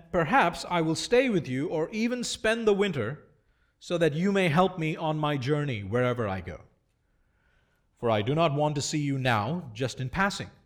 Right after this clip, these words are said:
I hope to spend some time with you if the Lord permits." Now remember that throughout this letter,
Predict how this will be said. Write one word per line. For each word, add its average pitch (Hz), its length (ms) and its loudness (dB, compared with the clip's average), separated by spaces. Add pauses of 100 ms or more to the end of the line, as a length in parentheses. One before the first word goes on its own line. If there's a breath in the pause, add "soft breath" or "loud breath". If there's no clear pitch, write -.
(340)
I - 80 -6
hope 175 200 -2
to 170 80 -6
spend 196 300 -2
some 185 200 0
time 202 340 0
with 151 140 0
you 104 160 -4
if 95 100 -10
the 110 100 -6
Lord 98 280 -4
permits." 80 480 -14 (1120)
Now 170 100 -2
remember 170 340 2
that 151 200 2
throughout 165 420 4
this 147 220 -2
letter, 147 380 4